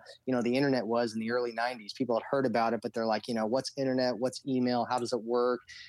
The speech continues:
You know, do I actually write to it?" So w-, we'll be having conversations to kinda help people understand and how to get involved, uh, and how to, how to invest,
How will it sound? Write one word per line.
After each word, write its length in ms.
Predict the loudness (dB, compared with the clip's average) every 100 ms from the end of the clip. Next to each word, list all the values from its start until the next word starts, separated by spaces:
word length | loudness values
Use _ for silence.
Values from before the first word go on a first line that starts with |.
| -6
You 80 | -2
know, 120 | 0
do 120 | 2
I 80 | 2
actually 320 | 2 0 -2
write 300 | 0 0 0
to 180 | -2 0
it?" 220 | 2 0 -4 -18 -10
So 300 | 0 2 2
w-, 180 | 0 -4
we'll 160 | 0 2
be 100 | 2
having 260 | 2 0 -2
conversations 760 | -4 -6 -6 -6 -6 -8 -10
to 100 | -8
kinda 220 | -4 -4
help 260 | -2 -4 -2
people 320 | -6 -2 -2
understand 580 | -2 -4 -4 -2 -2 -2
and 80 | -4
how 120 | -6
to 80 | -4
get 180 | -6 -4
involved, 520 | 0 2 2 0 -4 -20 -20 -14 -4
uh, 240 | 0 0 -2
and 100 | -2
how 120 | 0
to, 140 | 2 2
how 140 | 0 0
to 60 |
invest, 460 | 0 0 2 0